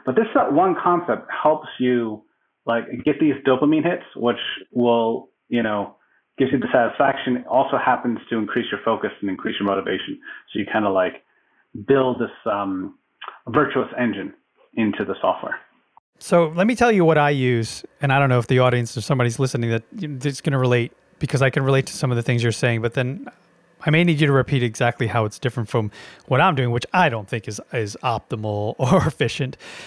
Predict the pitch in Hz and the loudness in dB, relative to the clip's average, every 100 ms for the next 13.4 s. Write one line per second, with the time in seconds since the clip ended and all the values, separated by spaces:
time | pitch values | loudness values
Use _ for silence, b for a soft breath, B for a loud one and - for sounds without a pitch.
0 | B - - 143 127 123 131 - 214 151 | B -14 -2 2 4 4 0 -6 -2 0
1 | 135 - - _ _ _ _ _ _ _ | 0 -4 -20 _ _ _ _ _ _ _
2 | _ - - 190 214 202 185 180 165 185 | _ -4 2 2 4 2 0 -2 -2 2
3 | 214 202 185 156 143 135 127 127 123 117 | 2 4 2 2 2 4 4 4 2 2
4 | 113 117 120 - - - 117 - 113 - | 2 2 0 -2 -12 -4 -4 0 -2 0
5 | 110 - 113 110 107 113 120 110 - 151 | -2 0 0 0 -2 -2 -2 -4 2 2
6 | 123 - - b _ _ _ _ _ 143 | 2 -2 -14 b _ _ _ _ _ -2
7 | 120 110 123 120 226 190 120 113 - _ | -2 0 0 4 4 4 2 2 -2 _
8 | _ - - - 143 131 123 117 117 123 | _ -20 -20 0 2 4 2 0 0 2
9 | 113 110 110 113 127 123 113 110 - 131 | 2 2 -2 0 2 0 0 -6 -8 -10
10 | - 127 127 131 117 120 127 123 117 120 | 0 2 2 -2 -6 -8 0 0 4 2
11 | 113 - 120 127 110 127 110 - - 147 | 2 -2 -4 -4 -6 -6 -6 -6 -2 0
12 | 151 135 143 131 127 - - - 117 104 | 0 0 2 2 -2 -10 -16 -4 -2 2
13 | 131 135 127 | 0 2 -2